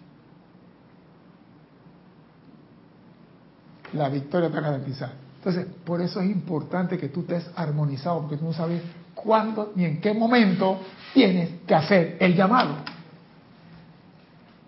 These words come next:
Tú no puedes estar y que, "Ay, una situación, espérate, yo estoy aquietándome aquí, um, um, um", y después a los diez minutos dije, "Invoco la llama violeta". Tú tienes que ir por el mundo totalmente armonizado.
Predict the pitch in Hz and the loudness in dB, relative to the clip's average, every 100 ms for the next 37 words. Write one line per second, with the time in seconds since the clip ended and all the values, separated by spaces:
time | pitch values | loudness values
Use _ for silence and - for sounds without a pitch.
0 | - 233 240 240 226 233 233 208 196 165 | -4 0 2 4 4 4 4 2 2 0
1 | 151 - - 240 277 185 - - 240 - | -2 -12 2 4 6 4 -2 0 0 0
2 | 180 175 220 147 226 151 - - - - | -2 0 0 4 2 2 -6 -12 -20 -16
3 | 165 147 175 156 147 151 151 135 123 143 | -10 -8 -8 -6 -6 -2 -2 -2 -6 -10
4 | - - - 175 147 143 - 196 160 151 | -12 -10 0 2 2 0 -4 -2 0 2
5 | 143 - - 175 - - 165 156 196 165 | 0 -4 -4 -4 -4 -2 0 2 2 4
6 | 180 175 175 190 190 - - 180 165 220 | 4 2 2 2 2 -2 2 6 8 6
7 | 196 190 180 170 156 151 151 - - - | 8 6 6 2 0 -2 -4 -12 -20 -20
8 | - - - - - - - _ - _ | -20 -20 -20 -20 -20 -20 -20 _ -20 _
9 | _ - 180 156 196 180 175 - - - | _ -10 -8 -4 -2 -2 -4 -10 -18 -8
10 | 151 170 180 - 165 147 139 175 170 165 | -2 -2 -2 -6 -6 -4 -2 0 0 -2
11 | 175 - - - - 170 160 165 160 160 | -6 -12 -20 -20 -12 -10 -6 -6 -4 -6
12 | 175 - - 156 147 143 135 151 143 | -8 -10 -8 -4 -4 -6 -6 -6 -6